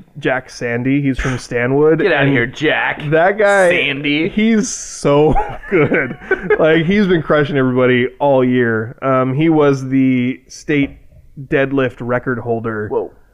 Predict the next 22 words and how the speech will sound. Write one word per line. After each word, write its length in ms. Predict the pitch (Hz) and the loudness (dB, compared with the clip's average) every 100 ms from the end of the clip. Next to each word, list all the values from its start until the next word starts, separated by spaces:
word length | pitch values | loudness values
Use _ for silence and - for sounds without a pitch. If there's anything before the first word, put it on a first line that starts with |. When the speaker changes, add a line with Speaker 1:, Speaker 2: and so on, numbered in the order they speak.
| _ _ - | _ _ -10
Speaker 1:
Um, 640 | 127 120 113 110 107 107 - - | -4 -2 -4 -6 -10 -14 -20 -6
for 100 | 127 | -4
his 160 | 120 117 | -4 -4
weight 220 | 120 131 | -4 -4
class, 260 | 123 110 131 | -2 -2 -4
which 160 | - | -4
one 220 | 143 226 | 0 2
eighty-five, 480 | 262 214 170 165 139 - - - | 2 0 0 2 0 -4 -18 -8
the, 220 | 165 190 - | -2 -2 -4
what 280 | 170 156 185 | -8 0 2
I've 140 | 180 156 | 4 4
learned 260 | 156 180 | 2 2
in, 240 | 170 151 147 | 2 0 -2
in 180 | 147 135 | -4 -2
powerlifting 760 | 139 139 143 147 147 160 151 | 0 2 4 2 2 -2 -2
is, 140 | 135 131 | -2 0
like, 320 | 135 123 - - - - - - - - - - | 0 0 -4 -18 -20 -20 -20 -20 -20 -20 -20 -4
uh, 260 | 131 123 | 2 2
one 340 | 120 131 185 214 | 2 2 2 0
sixty-five, 920 | - 208 185 185 170 165 160 160 156 - - | 0 -4 -4 -2 0 2 2 0 -4 -18 -14
one 340 | 139 147 170 | -4 0 2
eighty-one 840 | 170 170 170 147 143 143 143 147 | 2 0 0 0 2 2 0 -2